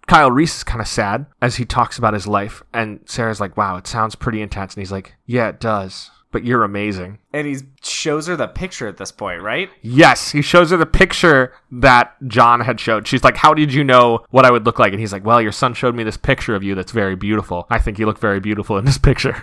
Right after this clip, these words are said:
Speaker 1: <laughs>
Speaker 2: I've looked at this picture a lot.
Speaker 1: Many times.
Speaker 2: Late at night, when I'm by myself.
Speaker 1: All alone, just me and your picture.
Speaker 2: <laughs> That is the vibe you get.
Speaker 1: Oh, yeah, a hundred percent.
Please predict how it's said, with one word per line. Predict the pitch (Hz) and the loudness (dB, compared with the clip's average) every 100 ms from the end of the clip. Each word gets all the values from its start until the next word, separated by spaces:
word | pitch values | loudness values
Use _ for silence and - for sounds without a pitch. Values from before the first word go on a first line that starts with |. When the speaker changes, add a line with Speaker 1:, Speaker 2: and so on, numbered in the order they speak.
| - | -18
Speaker 1:
<laughs> | _ | _
Speaker 2:
I've | 131 120 | -2 0
looked | 143 147 | -2 -2
at | 131 | -6
this | 117 - | -8 -8
picture | 127 - 101 82 - | -8 -8 -10 -10 -10
a | 113 | -8
lot. | 95 85 76 | -6 -8 -6
Speaker 1:
Many | 131 135 135 135 127 | 0 4 4 4 2
times. | - 120 117 104 113 123 | 4 6 6 2 -2 -2
Speaker 2:
Late | 139 135 | -2 -2
at | 135 | -4
night, | 127 123 120 120 120 _ - | -2 -2 -2 -4 -8 _ -8
when | 127 120 | -2 -2
I'm | 120 | 0
by | 113 117 | 0 0
myself. | 117 123 120 104 101 - | -2 -4 -2 0 -2 -2
Speaker 1:
All | 101 120 131 | 2 4 6
alone, | 127 120 120 123 | 6 6 6 2
just | 123 | -4
me | 131 127 | 0 0
and | 123 | 2
your | 123 | 0
picture. | - 113 - 113 120 147 - | 2 2 2 2 2 -2 -6
Speaker 2:
<laughs> | - | -12
That | 180 214 | -6 -6
is | 180 | -2
the | 160 | -2
vibe | 160 117 101 92 | 2 2 2 -2
you | 92 | -10
get. | 87 69 - - | -10 -12 -14 4
Speaker 1:
Oh, | 269 311 | 6 8
yeah, | 165 | 8
a | 175 | 6
hundred | 254 175 | 6 6
percent. | 147 117 | 6 4